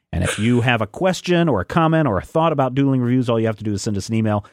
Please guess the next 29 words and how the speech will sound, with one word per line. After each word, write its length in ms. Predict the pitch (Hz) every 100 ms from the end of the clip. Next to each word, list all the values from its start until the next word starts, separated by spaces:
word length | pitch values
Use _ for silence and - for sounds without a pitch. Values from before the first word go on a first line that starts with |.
| _ -
to 60 |
podcast 460 | 139 139 - 123 110
at 60 |
majorspoilers 540 | 104 104 101 113 104 95
dot 180 | 101 92
com. 300 | 113 107 104
Of 240 | _ -
course, 200 | 113 101
you 60 | 101
can 80 |
head 160 | 92 123
over 80 | 113
to 80 | 104
majorspoilers 540 | 107 98 113 107 98
dot 160 | 104 95
com 140 | 110
and 100 | 95
read 140 | 104 -
all 200 | 139 143
sorts 280 | 135 139 127
of 80 | 117
reviews 340 | 113 117 120
from 160 | 117 120 -
all 240 | 131 135
sorts 320 | - 131 120
of 80 | 113
our 120 | 113 110
writers, 480 | 123 107 104 110 - _ _ _ _
um, 680 | 120 107 104 98 98 92